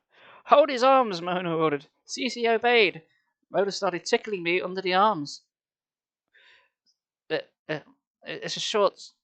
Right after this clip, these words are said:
it's a s-, a slight hop between tickling and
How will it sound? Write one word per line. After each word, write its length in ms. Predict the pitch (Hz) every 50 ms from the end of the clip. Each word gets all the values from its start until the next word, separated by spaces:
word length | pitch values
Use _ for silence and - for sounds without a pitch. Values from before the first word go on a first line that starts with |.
| _ _ _ _ _ _ _ _ _ _ _ _ _ _ _ _ _ _ _ _ - -
it's 440 | - - - - - - 170 -
a 40 | -
s-, 340 | - - - - - - - _ _ _ _ _ -
a 60 | 185
slight 280 | - - 254 233 190 -
hop 300 | - - 160 127 - _
between 460 | - - - - 147 135 135 135 143 _ _ _ _ _ _ _ _ _ _
tickling 440 | - - - - - 143 135 135 139
and 400 | 135 135 135 135 135 135 131 -